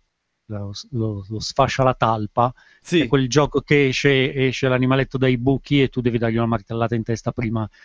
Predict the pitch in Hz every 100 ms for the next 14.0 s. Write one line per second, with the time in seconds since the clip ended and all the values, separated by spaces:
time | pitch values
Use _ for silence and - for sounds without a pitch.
0 | _ _ _ _ _ _ - 120 127 -
1 | 123 117 117 113 101 107 95 _ _ _
2 | 220 202 - 185 165 - 220 220 277 240
3 | 143 160 160 202 - 220 262 233 156 147
4 | 120 110 - 120 113 - - _ 160 139
5 | _ - 202 226 - 208 120 113 117 123
6 | 139 - 143 139 - - 175 202 170 123
7 | 113 135 139 151 147 160 151 131 147 _
8 | _ _ _ - 120 131 120 131 139 135
9 | 135 127 127 123 113 127 127 - - 127
10 | 127 127 120 107 - _ - 139 107 101
11 | 120 120 117 117 101 120 117 - 127 113
12 | 123 127 147 165 196 226 - - _ -
13 | 170 - 185 180 190 156 175 190 147 123